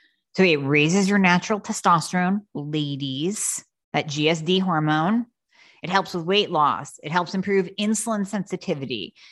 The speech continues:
It helps with anti-aging. It increases your own growth hormone, the anti-aging hormone. That helps with the wrinkles and the stamina, energy, focus, brain.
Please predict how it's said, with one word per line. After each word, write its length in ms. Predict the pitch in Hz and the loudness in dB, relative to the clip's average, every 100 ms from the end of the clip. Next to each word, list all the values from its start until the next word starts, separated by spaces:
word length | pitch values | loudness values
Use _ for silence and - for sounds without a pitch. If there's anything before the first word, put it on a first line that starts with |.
| _ - | _ 0
It 80 | 202 | 2
helps 340 | 196 185 - | 2 -2 -2
with 140 | 202 - | -2 0
anti-aging. 960 | 151 151 160 165 165 185 202 196 196 165 | 0 2 4 2 2 0 0 0 0 0
It 100 | 147 | -2
increases 680 | 156 147 - 160 - 190 165 | -4 -10 -6 -8 0 0 2
your 220 | 175 170 - | 0 0 -2
own 320 | 151 147 147 | -4 -2 -4
growth 440 | 143 165 180 208 208 | -6 -2 2 0 0
hormone, 460 | 156 147 143 147 | -2 0 0 -2
the 240 | 165 151 127 | -4 -6 -6
anti-aging 680 | 135 156 156 135 131 147 147 | -6 -8 -10 -10 -8 -10 0
hormone. 360 | 233 233 151 | 4 6 4
That 100 | 135 | 2
helps 240 | 143 151 - | -2 -4 -6
with 120 | 175 | -8
the 100 | 185 | -4
wrinkles 720 | 214 254 247 190 131 90 - - - - - | 2 2 6 4 4 -2 -12 -20 -20 -20 -6
and 220 | 139 160 | -4 -2
the 60 | 175 | -2
stamina, 880 | - 247 240 226 208 165 143 123 - | -2 2 4 6 4 4 2 0 -2
energy, 880 | 208 247 220 202 170 135 139 131 - - | 0 2 2 0 -2 -4 -6 -8 -8 2
focus, 800 | 254 240 220 151 135 120 139 | 6 6 4 2 0 -2 -6
brain. 1000 | 175 160 175 190 208 220 202 160 123 92 | -10 -6 -2 2 2 2 2 0 -2 -6